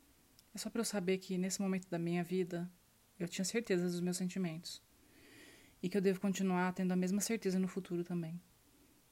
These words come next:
Ou talvez eu esteja jogando os meus sentimentos pro universo, na esperança de que alguma coisa aconteça, sabe? <laughs> De qualquer forma,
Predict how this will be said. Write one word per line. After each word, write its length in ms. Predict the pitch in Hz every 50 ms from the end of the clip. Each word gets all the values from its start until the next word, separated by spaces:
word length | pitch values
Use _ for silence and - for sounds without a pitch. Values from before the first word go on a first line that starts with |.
| _ - - -
Ou 80 | 226
talvez 360 | 240 - 240 226 220 233 202 220
eu 60 | 226
esteja 260 | 208 - 214 208 214
jogando 340 | 202 214 202 185 196 196 190
os 100 | 190 185
meus 140 | 185 185 -
sentimentos 400 | 202 185 180 185 190 185 180 -
pro 140 | - 180
universo, 760 | 185 190 180 165 175 160 175 175 170 175 175 - - 175 180 - - - - - - - - - - -
na 100 | - 196
esperança 320 | 190 - 208 196 202 190
de 100 | 175 165
que 60 | - 196
alguma 240 | 190 180 185 185
coisa 160 | 180 196 175 185
aconteça, 480 | 185 190 185 175 190 185 175 180 -
sabe? 420 | 180 - 202 196 196 185 175 175 170 - - - - - -
<laughs> 100 | 190 - - - - - - - - - - - - _ _ _ _ _ _ _ _ _ _ _ _ _ _ -
De 160 | 196 190 208 190
qualquer 220 | 208 202 214 208
forma, 600 | - - 202 202 196 196 190 185 180 175 180 180